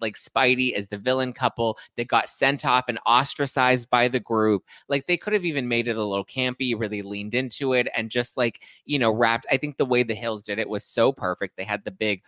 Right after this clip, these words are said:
wrap party that was live. They brought Lauren Conrad back, and it would have been the perfect way for them to put all the eggs into the Valley and get everybody hyped about the Valley. And,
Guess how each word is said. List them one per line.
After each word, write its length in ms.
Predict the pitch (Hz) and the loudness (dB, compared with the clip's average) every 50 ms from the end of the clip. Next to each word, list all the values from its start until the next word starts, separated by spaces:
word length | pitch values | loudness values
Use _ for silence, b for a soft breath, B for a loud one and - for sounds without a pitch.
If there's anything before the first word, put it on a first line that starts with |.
| b b b | b b b
wrap 380 | - 110 117 123 127 127 - | 2 4 4 4 4 2 -2
party 400 | - - 143 131 127 123 127 123 | -2 2 2 4 4 4 0 -2
that 160 | 117 113 95 85 | -2 -2 -4 -4
was 160 | 101 - - | -6 -6 -4
live. 460 | 101 113 120 120 120 120 120 117 - | 0 2 4 4 4 4 2 0 0
They 120 | - 107 | -2 -4
brought 280 | 95 - 104 90 - 104 | -2 0 0 0 0 -2
Lauren 280 | 104 92 87 87 90 92 | -2 -2 -2 -2 -4 -8
Conrad 600 | - - 151 143 143 143 139 135 127 127 120 - | -2 2 2 2 2 2 2 2 2 2 2 2
back, 300 | 127 123 117 117 117 - - _ B B B B B | 2 4 4 4 2 0 -6 _ B B B B B
and 100 | - 147 | -2 0
it 140 | 151 - - | 0 0 0
would 140 | 139 156 151 | 0 0 0
have 100 | 165 156 | 0 -4
been 140 | 180 175 170 | -6 -6 -6
the 80 | 151 | -8
perfect 560 | - - - - 135 127 - - 147 - - | -12 -8 -4 -2 -2 -2 -2 -4 -8 -10 -10
way 260 | 123 117 110 107 107 104 | -6 -4 -2 -2 -2 -4
for 200 | - - 127 110 | -4 -6 -8 -6
them 300 | 98 104 101 98 101 98 | -4 -2 -2 -2 -4 -6
to 120 | - - | -10 -16
put 180 | - - 110 101 - _ | -10 -8 -8 -8 -2 _
all 280 | 113 117 117 131 139 135 | 4 6 6 6 4 4
the 180 | 151 151 - - | 0 -2 -2 0
eggs 360 | 110 104 101 101 104 101 - _ | 0 0 0 -2 -4 -8 -12 _
into 260 | 107 104 98 - - 98 | -6 -6 -4 -4 -6 -6
the 120 | 95 95 | -6 -4
Valley 440 | 95 98 92 90 92 90 92 95 - | -2 0 0 0 0 -2 -4 -6 -6
and 140 | 98 98 92 | -8 -8 -8
get 120 | 95 92 - | -8 -6 -4
everybody 580 | - 98 98 104 98 95 101 98 95 98 98 95 - - - | -4 -2 -2 -2 -4 -4 -6 -8 -10 -12 -14 -16 -16 -8 -4
hyped 260 | - 101 101 98 - - | -2 -2 -2 -4 -6 -6
about 320 | 95 98 90 73 - _ | -4 -2 -2 -2 -4 _
the 60 | 92 | -8
Valley. 500 | 95 139 151 170 160 123 95 95 98 98 B B B B B B _ | -4 -2 0 0 0 0 -2 -2 -4 -6 B B B B B B _
And, 420 | - 143 139 135 131 127 123 113 | -2 0 2 2 2 0 -2 -4